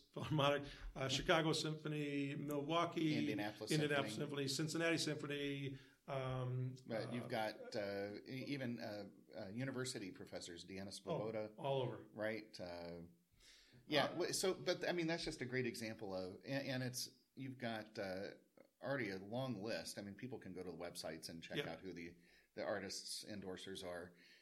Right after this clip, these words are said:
Speaker 2: But on all the instruments, uh, there's some fantastic, uh, people out there pushing these. And it's just, it's a matter of time. And I remember Ryan explaining to me, you know, the difference between Eastman and Yamaha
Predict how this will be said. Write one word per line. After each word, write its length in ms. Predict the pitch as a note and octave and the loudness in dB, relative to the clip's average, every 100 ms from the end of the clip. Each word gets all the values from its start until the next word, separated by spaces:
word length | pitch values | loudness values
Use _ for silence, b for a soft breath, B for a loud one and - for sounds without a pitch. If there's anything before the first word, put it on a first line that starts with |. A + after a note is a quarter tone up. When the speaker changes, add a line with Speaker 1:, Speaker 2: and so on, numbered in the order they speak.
| B - | B -4
Speaker 2:
But 240 | A2 G#2 - _ - - _ - | -2 -2 -6 _ -20 -20 _ -6
on 160 | A#2 A2+ | -4 2
all 180 | C#3 | 2
the 100 | C3 | 2
instruments, 580 | F#2+ F#2 C#2 - - - - - | -2 -4 -8 -8 -6 -8 -8 -6
uh, 200 | G2+ F#2 | -4 -4
there's 200 | G2+ G2+ | -4 -6
some 140 | G2+ G2 | -6 -6
fantastic, 720 | G#2+ G2 G2+ F#2+ - - - b b b b - | -8 -6 -6 -6 -8 -10 -16 b b b b -10
uh, 240 | F#2+ E2 C2+ - | -8 -8 -10 -10
people 280 | A#2+ G2 | -10 -6
out 160 | F2 E2+ | -8 -8
there 120 | F2 | -10
pushing 340 | - A2 - D#2+ | -8 -8 -8 -10
these. 200 | E2 C3 | -8 -4
And 120 | D3 | -2
it's 140 | F3 | -2
just, 260 | D3+ C#3+ - | -4 -4 -4
it's 160 | D3 D#3 | -4 -2
a 60 | |
matter 220 | C#3 G#2+ | 0 0
of 100 | G2 - | -2 -6
time. 300 | F#2 F2+ G2+ - B B B | -8 -8 -10 -16 B B B
And 140 | C3 B2+ | 0 2
I 20 | |
remember 400 | A#2+ A2+ A#2 G#2+ | 4 2 2 0
Ryan 300 | G2+ G#2+ G#2 | 0 0 -2
explaining 420 | G2 - G#2+ G2+ | -4 -4 -4 -4
to 100 | F#2+ G#2 | -6 -6
me, 100 | G2+ | -4
you 100 | G2 | -6
know, 120 | F#2+ | -6
the 100 | A2+ | -4
difference 320 | C#3+ C3+ B2 | -4 -4 -6
between 380 | B2 A#2+ A2+ G2+ | -6 -8 -6 -6
Eastman 360 | G2 G2+ G2 | -6 -6 -6
and 120 | F2+ F2+ | -8 -6
Yamaha 500 | F#2 F2+ E2+ E2+ | -8 -8 -8 -8